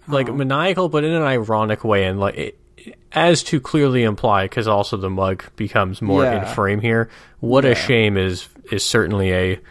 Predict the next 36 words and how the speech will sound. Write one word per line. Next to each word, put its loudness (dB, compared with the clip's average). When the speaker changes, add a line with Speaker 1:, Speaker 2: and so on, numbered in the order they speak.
Speaker 1:
sarcastic 0
statement, -2
as -2
in, -2
like, -6
Speaker 2:
Mm-hmm. -6
Speaker 1:
"Oh, 2
darn, 0
this -4
thing 2
that 0
I 2
love 2
is -4
happening." -2
Speaker 2:
Yeah. 2
Speaker 1:
Um, 2
so, 4
this 4
is 2
Speaker 2:
I -4
Speaker 1:
where 4
Speaker 2:
love 4
Speaker 1:
we 2
Speaker 2:
that 4
Speaker 1:
get -8
to 2
the 2
Speaker 2:
hairstyle, -2
though. -10
Speaker 1:
Yeah. 4
Speaker 2:
They 2
both 4
look 2
so 2
stylish. 0